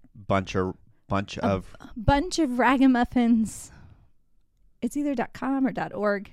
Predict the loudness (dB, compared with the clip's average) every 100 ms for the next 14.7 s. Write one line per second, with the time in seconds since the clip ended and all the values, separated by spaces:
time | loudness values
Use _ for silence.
0 | -20 -20 _ _ -4 0 0 -2 2 2
1 | 4 0 -2 -6 -4 2 2 4 4 6
2 | 4 4 2 2 2 2 2 2 4 2
3 | 2 -2 2 2 2 -2 -2 -6 -10 -14
4 | -12 -14 -8 4 6 8 4 2 -2 4
5 | 4 4 0 6 6 6 4 2 0 0
6 | 0 0 -2 -2 -2 0 4 6 6 4
7 | 2 0 0 0 -2 -6 -14 -20 -20 -20
8 | 0 4 6 4 2 4 6 8 6 4
9 | 2 4 8 10 8 6 8 8 8 4
10 | 2 4 6 4 4 0 -2 -4 -4 -14
11 | -8 -6 2 4 6 4 4 2 0 0
12 | 0 0 -2 -4 -2 -4 -2 -6 -2 -2
13 | 0 0 2 4 4 2 0 0 0 0
14 | 0 0 2 2 0 -2